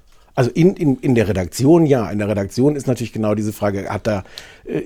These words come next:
jemand, traut sich da jemand, äh, was zu sagen, aber genau dafür, äh, und ich meine, das meinte ich auch mit Sumpf, ähm, wenn,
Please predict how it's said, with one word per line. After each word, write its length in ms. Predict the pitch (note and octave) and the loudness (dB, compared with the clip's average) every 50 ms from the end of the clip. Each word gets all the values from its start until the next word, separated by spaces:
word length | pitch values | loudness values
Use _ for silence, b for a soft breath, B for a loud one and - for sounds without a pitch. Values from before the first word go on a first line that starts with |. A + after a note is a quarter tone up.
| - - | -8 -14
jemand, 460 | - - A2+ A2+ G#2+ G2+ G2 F#2+ F2+ | -12 -4 -2 -2 -2 0 -2 -4 -4
traut 300 | - - F#2+ G#2 A2 A2 | -6 -4 -2 -2 -2 -2
sich 120 | - G#2+ - | -4 -10 -6
da 120 | - F#2+ | -4 -4
jemand, 560 | F#2+ F2 F#2+ G2 G2 F#2+ F2+ F#2 F2+ - - - | -4 -2 -2 -2 -2 0 -2 -2 -4 -6 -8 -8
äh, 460 | A2+ G#2 F#2+ F#2+ F#2+ D2+ B2 A#2 F#2 | -4 -2 -2 -2 -2 -4 -6 -6 -2
was 160 | F2+ A2 F#2 - | -2 -4 -4 -4
zu 80 | - | -8
sagen, 320 | F#2 E2 F#2 F2+ F#2 F#2+ - | -6 -4 -2 -2 -4 -4 -6
aber 160 | E2 F2 F2+ | -6 -8 -8
genau 320 | - - F2+ F2+ F#2 G#2 | -6 -4 -4 -2 -2 -2
dafür, 540 | G2 E2 F2 F2+ A2 - - C3 C3 B2+ B2 B B B B B B B B B B B - | -2 -2 -4 -6 -4 -4 0 2 2 2 2 B B B B B B B B B B B -4
äh, 120 | D#3+ B2 A#2 | -2 -2 -2
und 220 | - - B2+ A#2+ | 0 -2 -4 -6
ich 100 | - - | -4 -2
meine, 120 | C3 B2+ B2 | -2 0 0
das 160 | D3 D3 - | 0 -2 0
meinte 180 | D#3+ D3+ C#3+ | -2 -2 -2
ich 80 | C3 - | -4 -8
auch 100 | - A2 | -6 -4
mit 180 | A#2+ A#2 G2 F#2 | -2 -2 -2 -2
Sumpf, 480 | G#2+ C3+ F#3 F#3 B2+ G2 - - - _ - - | 2 2 2 2 2 0 -4 -12 -20 _ -6 -2
ähm, 420 | A#2+ A2+ G#2+ G#2+ G#2 G2+ G2 G2 - _ _ _ - | 0 0 0 0 0 -2 -4 -6 -10 _ _ _ -16
wenn, 520 | - G#2+ G#2 B2 A#2+ B2+ B2 A#2 G#2+ G2 | -14 -6 -4 -2 0 0 0 -2 -4 -8